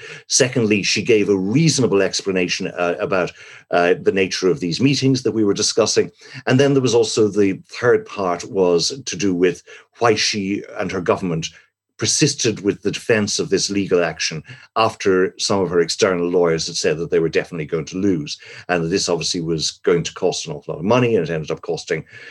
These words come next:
uh, five hundred thousand pounds in Alex Salmond's legal fees, and probably something similar in terms of the rest of the cost of it, so maybe a million. And again, she was able to give, uh,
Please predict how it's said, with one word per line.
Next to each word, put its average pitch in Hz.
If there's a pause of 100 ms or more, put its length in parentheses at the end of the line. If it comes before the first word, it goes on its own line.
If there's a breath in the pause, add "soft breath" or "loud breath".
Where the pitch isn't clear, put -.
(160 loud breath)
uh, 78
five 87
hundred 82
thousand 82
pounds 85
in 80
Alex 82
Salmond's 78
legal 95
fees, 87 (240 loud breath)
and 85
probably 82
something 82
similar 80
in 73
terms 78
of 78
the 80
rest 85
of 87
the 76
cost 78
of 82
it, -
so 92 (280 loud breath)
maybe 87
a 87
million. 87 (340 loud breath)
And 120
again, 131
she -
was 120
able 131
to 104
give, 101 (160)
uh, 95